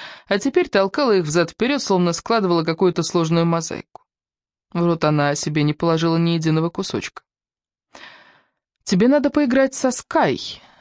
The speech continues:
Абигейл положила вилку и заговорила с Хлоей. "Она очень рада, что попала в один класс с тобой".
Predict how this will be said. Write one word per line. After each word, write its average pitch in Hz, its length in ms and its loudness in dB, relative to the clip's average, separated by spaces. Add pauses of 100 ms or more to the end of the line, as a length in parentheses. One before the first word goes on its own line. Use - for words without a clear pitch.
(560)
Абигейл 151 480 -2
положила 151 440 0
вилку 208 360 0
и 170 40 2
заговорила 160 480 0
с 165 100 -8
Хлоей. 120 420 -4 (300)
"Она 269 180 2
очень 220 240 -2
рада, 180 240 2
что 208 180 -2
попала 180 380 2
в 175 60 2
один 170 220 0
класс 143 280 0
с - 40 -12
тобой". - 480 -4